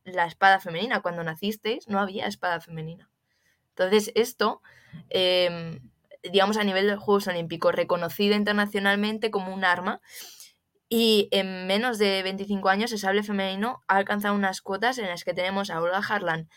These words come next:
tenemos a, a Lucía Martín Portugués, tenemos a Despina Georgiou, tenemos a, a Misaki Emura, tenemos a gente que aún es joven, y de hecho María Zagunis, que fue la primera campeona olímpica, se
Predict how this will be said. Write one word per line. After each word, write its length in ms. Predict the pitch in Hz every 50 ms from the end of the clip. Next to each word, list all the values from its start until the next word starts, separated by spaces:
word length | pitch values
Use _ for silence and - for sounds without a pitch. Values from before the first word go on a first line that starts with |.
| - - _ _
tenemos 400 | - 180 175 175 170 175 185 202
a, 120 | - 202 196
a 320 | 185 - 175 170 165 160 165
Lucía 240 | 165 160 - 180
Martín 260 | 185 202 202 196 220 220
Portugués, 500 | 220 220 214 180 170 165 175 175 170 -
tenemos 280 | 165 165 170 175 185 196
a 60 | 190
Despina 340 | 190 185 - - 208 208 214
Georgiou, 520 | 214 214 196 185 170 175 175 180 180 - - - - - - _ _ _
tenemos 480 | - 185 180 175 175 185 196 208 202 208
a, 720 | 208 202 196 196 190 190 185 185 180 180 180 180 175 - _ _ _ _ _ _ _
a 400 | - 190 185 180 180 175 175 175 175
Misaki 340 | 175 175 180 185 185 220
Emura, 340 | 220 202 185 185 185 175 170
tenemos 320 | - 165 170 175 196 208 220
a 80 | 208
gente 480 | - 220 220 220 208 214 202 170 165 _ _ _ _ _ _
que 140 | - 185 170
aún 160 | 180 202 233
es 160 | 254 233 -
joven, 420 | - 240 240 233 214 208 233 311 427 - _ _ _ _ _
y 120 | - - 180
de 100 | 175 175
hecho 240 | 175 - - 196 185
María 260 | 175 165 175 180 190
Zagunis, 400 | - 196 190 185 202 214 220 208
que 120 | - 170
fue 160 | 160 - 175
la 100 | 175 180
primera 340 | 180 - 180 170 170 170 170
campeona 360 | 165 170 170 165 175 175 170
olímpica, 380 | 170 165 170 165 196 - 202 202
se 120 | 202 190